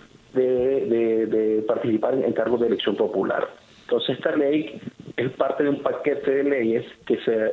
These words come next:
está aprobando previo a las elecciones generales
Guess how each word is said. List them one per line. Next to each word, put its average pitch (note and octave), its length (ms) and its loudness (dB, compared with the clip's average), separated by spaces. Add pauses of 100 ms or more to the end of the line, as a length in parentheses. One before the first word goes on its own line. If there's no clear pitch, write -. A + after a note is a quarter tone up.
(140)
está A#2 220 -2
aprobando B2+ 640 -2
previo C#3 480 0
a A2 60 -2
las A2+ 140 -2
elecciones C3+ 520 -2
generales C3+ 540 -2